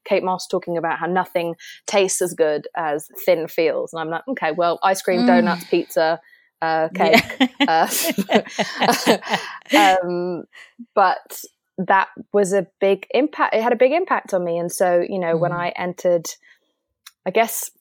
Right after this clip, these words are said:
Speaker 1: sorry, I'm not being clear. Hang on a second. Um, so when I was seventeen, I got hit by a car and I broke my back and I hurt my body so severely and I couldn't move for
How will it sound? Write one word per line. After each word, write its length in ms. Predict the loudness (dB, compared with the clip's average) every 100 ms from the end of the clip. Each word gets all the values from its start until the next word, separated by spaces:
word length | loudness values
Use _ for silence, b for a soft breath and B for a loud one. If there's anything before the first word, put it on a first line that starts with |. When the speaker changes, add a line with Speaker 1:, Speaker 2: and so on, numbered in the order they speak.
| _ _ _ _ -20 _ _ _ _ -4
Speaker 1:
sorry, 260 | 0 0
I'm 120 | 0
not 120 | -2 -2
being 160 | -2
clear. 180 | 0 -2
Hang 200 | -2 -4
on 60 | -4
a 60 |
second. 300 | -6 -8 -10 -14 B B B
Um, 220 | 0 0
so 220 | 2 4 4 4
when 120 | 2
I 120 | 2
was 580 | 2 4 2 0 -4 -18 _ _ _ _ _ _ -8
seventeen, 640 | 2 2 2 2 2 2
I 60 | -2
got 160 | -2
hit 160 | -4 -4
by 140 | -4
a 40 | -4
car 400 | -2 -2 -2 -8 _ _
and 420 | -4 -4 -4 -6 -8 -4
I 120 | -4
broke 520 | 0 2 2 0 -10 -20 _ _ _
my 100 | -6
back 440 | 2 2 2 -8 -8
and 200 | -6 -4
I 80 | -6
hurt 220 | -2 -4
my 100 | -4 -4
body 260 | -4 -4
so 220 | -4 -2
severely 460 | -2 0 -2 0 -4
and 100 | -6
I 40 |
couldn't 320 | -4 -2 0 0
move 300 | -2 -2 -2
for 240 | -2 -2